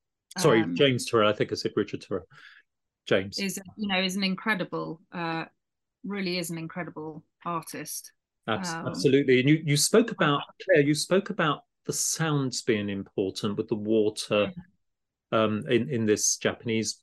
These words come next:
Speaker 1: um, museum, in the inverted commas gallery. Um, so, so what about, do you listen to music? Are there any, again, it's this difficult question, like, uh, it, at the very present time,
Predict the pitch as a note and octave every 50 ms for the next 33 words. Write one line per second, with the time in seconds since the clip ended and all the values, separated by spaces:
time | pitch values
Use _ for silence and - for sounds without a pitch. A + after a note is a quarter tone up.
0 | _ B2+ A2+ G#2 G2 G2+ G2 - - G#2+ G2 - - A2 G#2 G2 G2 G2 - _
1 | _ _ _ _ _ _ - - - _ - - - - C3 A#2+ G#2 G#2 G#2 F2+
2 | F2 A#2 G#2 F2+ - - - - G#2+ G2+ G2+ G2 - - - G2+ G2+ G2+ G2 G#2
3 | - _ - - - - - _ B2+ B2 B2 B2+ B2 B2 A#2+ - _ _ _ _
4 | - - - - D3+ D3+ D3 - - - E3 F#3+ G#3+ - A3 A#3 G3 D#3 - -
5 | _ _ _ _ _ _ - G3 F#3+ G3+ A3 A3 - G3 D3+ - C3 A#2+ A2 G2+
6 | G2 - G#2+ G2 - - A#2 C#3+ D3+ D3 D3 D3 C#3 - D3+ C#3+ - D#3 D#3 C#3+
7 | C3 B2+ B2+ - C3+ B2+ A#2+ - - A#2+ - - - - - A#2 A#2 A2+ A#2 -
8 | B2 B2 A2 - - - G#2 G#2 G#2 G2+ G2 - - _ - B2+ - - C#3+ C#3
9 | - D3 C3+ - - _ _ _ - C#3 - - D#3+ B2+ - B2 - - _ _
10 | - D3 C3+ B2 A#2 A2+ A2 - - D3+ C3+ A2 A2+ A2 A2 - - - C3+ A#2+
11 | A2 G2 F#2 F#2+ G2